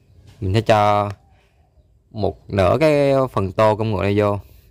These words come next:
Tầm là một chén dung á các bạn à. Đó. Đấy. Bạn cho nó cơm nguội còn nhiều đi. Cho thêm ít nữa. Cho hết cái tô vô cũng được. Các bạn nào mà thích, ờ, câu cá mè,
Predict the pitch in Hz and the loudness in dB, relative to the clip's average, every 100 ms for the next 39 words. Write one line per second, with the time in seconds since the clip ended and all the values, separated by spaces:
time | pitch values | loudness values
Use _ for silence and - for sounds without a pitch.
0 | _ - - - - 104 98 98 98 - | _ -20 -20 -20 -4 -2 -2 0 0 0
1 | 143 139 120 117 120 135 92 95 92 - | 2 2 2 0 -4 -4 -4 -6 -10 -12
2 | - _ _ _ _ _ _ _ _ - | -20 _ _ _ _ _ _ _ _ -8
3 | 95 98 107 120 143 - - - - 95 | -4 -2 -4 -6 -12 -18 -20 -20 -6 -2
4 | 95 104 127 - _ - _ - - - | 0 0 -2 -8 _ -20 _ -20 -20 -20
5 | _ - - - - 107 95 95 104 110 | _ -20 -20 -20 -8 -4 -2 0 0 0
6 | 110 107 98 101 101 101 95 104 98 - | -2 -2 0 -2 0 0 0 0 -4 -14
7 | - _ - - - - 98 - - - | -20 _ -20 -20 -20 -8 -4 -4 -4 -2
8 | 101 110 - - - - - - - - | -4 -4 -10 -20 -20 -12 -12 -12 -16 -20
9 | - - - - - - - 117 143 123 | -20 -14 -14 -14 -20 -6 -2 0 0 0
10 | 107 101 104 107 110 85 _ _ _ _ | 2 0 -2 -4 -8 -10 _ _ _ _
11 | _ _ _ _ - - - - - - | _ _ _ _ -20 -20 -20 -20 -20 -20
12 | - - - - - - 120 92 101 98 | -20 -18 -18 -20 -20 -4 0 2 2 2
13 | 98 - - - 110 104 107 131 127 95 | 0 -2 -2 2 2 2 -2 0 0 0
14 | 90 98 | -2 -6